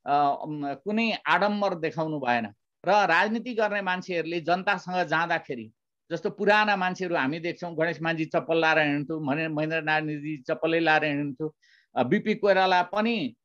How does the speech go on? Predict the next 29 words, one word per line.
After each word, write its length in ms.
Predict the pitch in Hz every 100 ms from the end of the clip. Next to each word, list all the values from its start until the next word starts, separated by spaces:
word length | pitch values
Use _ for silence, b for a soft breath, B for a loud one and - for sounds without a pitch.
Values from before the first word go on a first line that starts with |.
| _
सामान्यतः 500 | - 165 190 190 180
उहाँ 180 | 180 180
चाहिँ 180 | 196 180
अलिक 340 | 180 180 -
एकदम 640 | 165 135 156 165 170 127 123
राम्रो 320 | 139 180 190
भएर 220 | 156 143
टिपटप 340 | 156 196 - 170
भएर 180 | 135 147
हिँड्नुपर्ने 500 | 143 131 139 151 160
मान्छे, 260 | 156 180
तर 240 | 175 190 190
पनि 160 | 214
उहाँ 200 | 196 185
सहज 460 | - - 170 175 165
र 100 | 165
सरल 380 | - 175 180 185
हुनुहुन्थ्यो। 360 | 151 165 170
हामीले 320 | 165 135 165
देख्दाखेरि 600 | 170 165 151 156 165 160 - _ _ -
अन्तर्राष्ट्रिय 640 | 165 190 180 175 - 190 180
नेतृत्वका 760 | 160 170 180 - 175 151 165
मान्छेहरू 400 | 156 160 170 165
पनि 180 | 156 170
हामी 180 | 127 147
राम्रा 320 | 165 170 170
त्यसै 320 | 160 175 180
गरी 160 | 180 170
देख्छौँ। 340 | 165 143 190